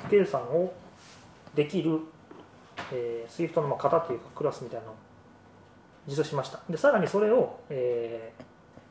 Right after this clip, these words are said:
ー、例えばその、行列計算とかして、えー、直線とか、二次関数とか、三次関数とか、サインとかコサインを書いたやつを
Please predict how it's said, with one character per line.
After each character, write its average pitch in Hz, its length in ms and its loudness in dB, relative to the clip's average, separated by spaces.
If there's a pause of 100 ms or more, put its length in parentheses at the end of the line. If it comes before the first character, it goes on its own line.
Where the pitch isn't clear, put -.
(160)
ー、 - 80 -2
例 185 60 2
え 160 40 0
ば 131 60 2
そ 135 120 -6
の、 117 260 -6 (240)
行 143 140 4
列 139 120 0
計 151 140 4
算 127 120 -4
と - 80 -10
か 117 100 -10
し - 80 -16
て、 151 440 0 (540)
え 117 300 -6 (180)
ー、 - 60 -2
直 156 100 0
線 151 180 -2
と 143 80 0
か、 - 280 -8 (120)
二 139 140 -6
次 135 100 -8
関 131 220 0
数 120 140 -8
と 123 80 -12
か、 123 100 -12
三 127 180 -4
次 120 60 -6
関 127 180 -4
数 123 140 -10
と 127 100 -10
か、 131 300 -6
サ - 180 0
イ 147 60 0
ン - 20 -6
と - 60 -4
か 123 80 -10
コ 139 100 -8
サ 151 120 -2
イ 135 40 -2
ン 120 40 -4
を 117 60 -8 (500)
書 165 80 6
い 165 60 4
た 180 80 0
や 180 80 2
つ - 120 -4
を 180 240 2